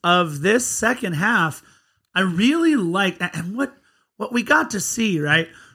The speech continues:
We have Steve Cherundolo, who obviously played the game at the highest level in Germany for almost two decades, right?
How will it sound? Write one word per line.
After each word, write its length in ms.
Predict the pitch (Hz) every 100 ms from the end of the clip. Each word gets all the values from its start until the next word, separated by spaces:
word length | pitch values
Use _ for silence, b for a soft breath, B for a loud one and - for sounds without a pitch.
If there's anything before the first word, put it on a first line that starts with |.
| B
We 80 | 214
have 180 | 285 294
Steve 300 | - 240 247
Cherundolo, 720 | - 202 190 185 180 175 165
who 80 | 180
obviously 340 | 180 170 170
played 300 | 170 196 196
the 60 | 190
game 340 | 175 175 170
at 80 | 156
the 100 | 160
highest 400 | 160 170 165 -
level 260 | 170 160
in 200 | 160 160
Germany 560 | 139 156 165 160 156 147
for 480 | - - 160 156 151
almost 400 | 190 196 160 -
two 140 | 196
decades, 540 | 160 160 175 170 165 -
right? 300 | 165 170